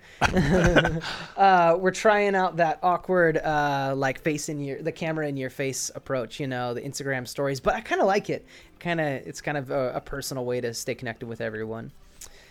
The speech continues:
Next, uh, we're looking to start some sort of regular streaming schedule. I know we do that on Mondays at six, but we're gonna kinda add to that some more dates.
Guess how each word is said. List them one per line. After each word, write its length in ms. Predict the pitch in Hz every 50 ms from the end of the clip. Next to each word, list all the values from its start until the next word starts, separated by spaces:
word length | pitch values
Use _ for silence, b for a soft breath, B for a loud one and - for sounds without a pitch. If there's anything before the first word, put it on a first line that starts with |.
| B B
Next, 600 | - 170 220 220 220 - - - - - - - - - -
uh, 520 | 190 175 165 160 156 156 156 151 147 143 -
we're 120 | 147 175
looking 180 | 202 233 226 214
to 60 | 175
start 280 | - - - 202 196 -
some 180 | - - 233
sort 200 | 254 - 294 247
of 220 | 180 135 117 113 120
regular 380 | 131 143 156 202 202 196 175
streaming 500 | 147 - - - - 139 147 160 160 139
schedule. 380 | 117 - - 127 113 107 113 110
I 80 | 117 131
know 120 | 147 156
we 120 | 160 175
do 120 | 151 147 147
that 280 | 147 143 135 - - - _
on 160 | - 151 139 139
Mondays 520 | 143 147 156 165 170 143 139 135 123 -
at 80 | - -
six, 800 | - - - - - - 185 131 131 - - - - - B B B B B B B _ _
but 280 | - 156 147 139 - -
we're 100 | 160 165
gonna 240 | 170 175 160 147 143
kinda 300 | - 170 165 143 - -
add 220 | 139 143 147 -
to 120 | - - 147
that 240 | 139 135 131 - -
some 180 | - - 139
more 220 | 131 131 131 120 120
dates. 640 | 123 123 135 202 214 226 - - - - - B